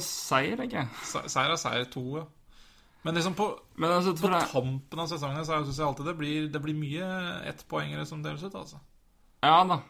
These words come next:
Speaker 1: det var rett i det. Men da er du på, altså, at du får det poenget for å tape, eller at det er
Speaker 2: Ja,
Speaker 1: at
Speaker 2: ja,
Speaker 1: det er
Speaker 2: du får poenget for å tape.
Speaker 1: Ja, ja, men, ja, ja, men det, det, det, men, men, men tenker du, men hva
Speaker 2: Men, ok,
Speaker 1: eller at det, at, at det
Speaker 2: tre en null, da, tre, for eksempel. Altså, à la fotball, da.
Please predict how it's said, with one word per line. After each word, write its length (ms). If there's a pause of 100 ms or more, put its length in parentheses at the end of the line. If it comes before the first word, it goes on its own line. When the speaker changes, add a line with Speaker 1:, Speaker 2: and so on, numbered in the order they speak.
(140)
Speaker 1:
det 180
var 160
rett 160
i 80
det. 160
Men 140
da 100
er 160
du 80
på, 80
altså, 220 (340)
at 240 (380)
du 120
får 280
det 100
poenget 240
for 140
å 20
tape, 320
eller 160
at 80
det 80
er 160
Speaker 2:
Ja, 80
Speaker 1:
at 80
Speaker 2:
ja, 80
Speaker 1:
det 140
er 100
Speaker 2:
du 60
får 260
poenget 240
for 140
å 20
tape. 340 (220)
Speaker 1:
Ja, 160
ja, 120
men, 120
ja, 160
ja, 100
men 140
det, 80 (240)
det, 240
det, 80
men, 160
men, 160
men 160
tenker 240
du, 400
men 160
hva 120 (120)
Speaker 2:
Men, 240
ok, 240
Speaker 1:
eller 160
at 80
det, 80
at, 80
at 60
det 100
Speaker 2:
tre 220
en 100
null, 240
da, 160
tre, 220 (340)
for 160
eksempel. 380 (180)
Altså, 240
à 60
la 100
fotball, 460
da. 20